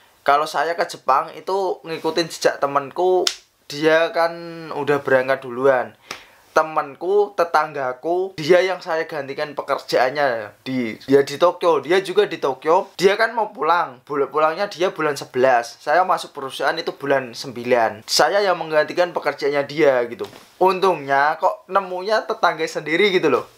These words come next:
yang mengajak aku ke Jepang juga. Ya nggak tahu, itu juga nggak disengaja, nggak disengaja, nggak, maksudnya per-, dari perusahaan saya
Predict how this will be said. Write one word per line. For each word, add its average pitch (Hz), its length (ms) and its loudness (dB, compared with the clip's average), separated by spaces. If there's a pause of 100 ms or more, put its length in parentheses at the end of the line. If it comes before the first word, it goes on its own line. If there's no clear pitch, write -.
yang 156 240 2
mengajak 165 480 -2
aku 139 240 -4
ke 139 160 -10
Jepang 147 240 0
juga. 127 400 -6 (480)
Ya 165 240 2
nggak 147 240 -4
tahu, 175 320 0
itu 208 320 0
juga 156 240 -2
nggak 139 160 0
disengaja, 139 800 0
nggak 139 240 2
disengaja, 143 800 0
nggak, 160 640 2
maksudnya 170 720 -2
per-, 170 160 0
dari 160 240 4
perusahaan 151 640 0
saya 139 480 -2